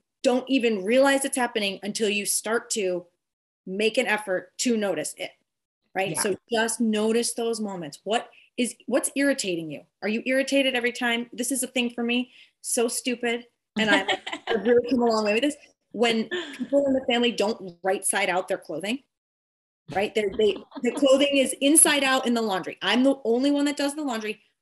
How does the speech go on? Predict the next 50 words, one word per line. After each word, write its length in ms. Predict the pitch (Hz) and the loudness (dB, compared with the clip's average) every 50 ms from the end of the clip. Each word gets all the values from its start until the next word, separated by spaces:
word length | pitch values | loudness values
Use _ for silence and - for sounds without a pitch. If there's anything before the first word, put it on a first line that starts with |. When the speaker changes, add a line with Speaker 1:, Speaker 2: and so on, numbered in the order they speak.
| _ - | _ 0
Speaker 1:
I 120 | 240 269 | 0 0
take 300 | 262 - 311 277 277 - | 2 2 0 0 0 -2
pride 280 | - 262 233 233 233 240 | -4 0 2 2 2 2
in 140 | - 226 220 | 0 -2 -4
doing 220 | 214 214 214 208 | -4 -4 -4 -6
this 140 | 208 208 - | -6 -8 -6
job. 320 | - 196 180 180 180 175 - - - | -4 -2 -2 -2 -2 -4 -6 -8 -4
I 120 | 202 202 | -4 -2
love 240 | 208 208 190 190 185 | 0 0 0 2 2
it. 100 | 196 185 185 - | 0 -2 -2 -4
I'm 100 | 202 190 | -6 -6
so 220 | - - 226 214 | -4 -4 -4 -4
grateful 680 | - - 208 208 196 190 - 202 185 190 185 185 - _ - | -2 -2 -2 -2 -2 -4 -6 -4 -2 -2 -2 -4 -6 _ -4
that 180 | 196 180 160 - | -4 -4 -2 -2
I 80 | 175 185 | -4 -4
have 260 | 180 190 185 190 - | -2 -2 -2 -2 -2
all 160 | - 180 175 | -2 -2 -2
these 160 | 185 185 185 | -2 -2 -4
clothes 240 | - - 185 180 175 - | -4 -4 -4 -4 -4 -4
to 120 | - 180 | -6 -6
wash 280 | 170 165 165 170 - - | -6 -4 -6 -6 -6 -8
and 140 | 170 175 | -8 -6
that 160 | 165 165 - - | -6 -6 -4 -4
I 40 | |
have 180 | 175 190 175 175 | -4 -4 -4 -2
this 160 | 180 180 - | -2 -4 -2
family 380 | - 196 185 180 180 180 180 175 | -2 -2 -2 -2 -4 -6 -6 -6
to 100 | - 190 | -6 -6
do 220 | 180 170 190 190 180 | -6 -4 -2 -2 0
the 60 | 190 | 0
laundry 280 | 185 180 175 175 180 | 0 -2 -2 -4 -6
for. 180 | 180 - 170 170 | -8 -6 -6 -4
But 440 | 175 165 156 151 151 147 147 147 - | -4 -4 -4 -4 -4 -4 -4 -2 -2
it 160 | - 151 156 - | -2 -4 -2 -2
Speaker 2:
Oh. 60 | 294 | -2
Speaker 1:
pisses 260 | 262 - 285 277 247 | 0 0 0 0 2
me 160 | 285 302 311 | 4 4 4
off 300 | 330 320 294 254 247 - - - - _ - | 4 2 2 0 -2 -6 -10 -20 -20 _ -8
when 180 | 220 220 220 | -4 -2 -2
their 200 | 214 202 190 202 | 0 0 -2 -2
shit 340 | 208 - - 226 202 - - 208 | -4 -4 -2 0 0 -2 -2 -6
is 80 | 185 | -8
inside 360 | 190 185 175 - 175 180 196 | -8 -8 -8 -4 -4 -2 0
out. 200 | 285 277 - - - - _ - - - - - - _ - | 0 -2 -2 -4 -8 -14 _ -20 -20 -20 -20 -20 -20 _ -12
But 580 | 208 170 277 302 240 175 - - - - - - - | -4 0 2 2 2 2 -2 -4 -6 -8 -8 -8 -10
Speaker 2:
<laughs> 140 | - - - | -10 -6 -4
Oh 80 | 240 - - | -2 -2 0
my 100 | 269 196 | -2 -2
God. 520 | - - - - - - - - - 196 - _ - 311 - _ - - | -4 -6 -12 -12 -12 -10 -10 -10 -10 -10 -12 _ -14 -14 -14 _ -10 -2
Speaker 1:
but 400 | 587 349 320 240 202 - - | 0 2 2 2 2 -2 -6